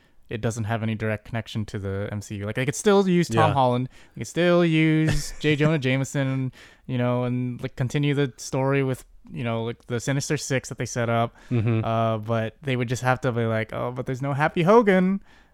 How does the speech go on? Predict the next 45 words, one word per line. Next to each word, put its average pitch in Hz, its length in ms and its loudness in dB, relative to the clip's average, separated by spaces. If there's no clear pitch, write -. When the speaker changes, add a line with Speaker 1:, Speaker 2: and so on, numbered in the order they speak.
Speaker 1:
And 123 200 0
there's 131 200 8
Speaker 2:
Right. 135 80 6
Speaker 1:
no 170 220 8
Tony, 196 280 6
there's 156 200 0
no 151 120 6
mention 185 300 4
of 190 80 4
Tony 202 220 4
Stark." 226 500 4
Speaker 2:
Right, 135 340 4
right. 135 240 4
Speaker 1:
Uh, 131 440 2
and 139 160 -2
you 143 200 -2
just, 147 220 -4
like, 156 180 0
have 156 180 2
to 175 80 -2
completely 175 340 2
ignore 180 320 4
all 147 160 4
that. 143 220 0
But 120 120 -4
it, 120 300 -6
but 120 100 -4
Speaker 2:
<laughs> - 0 -
Speaker 1:
technically, 160 520 4
this 156 160 -4
is 160 100 4
a 165 60 0
continuation 165 500 0
of 160 80 -4
Spider-Man. 147 380 -2
They 123 80 -6
could. 196 340 4
That'd 156 140 -4
be 139 80 2
really 185 480 6
weird, 151 600 4
because 151 320 0
then 151 180 2
it's 147 160 -4
like 135 400 0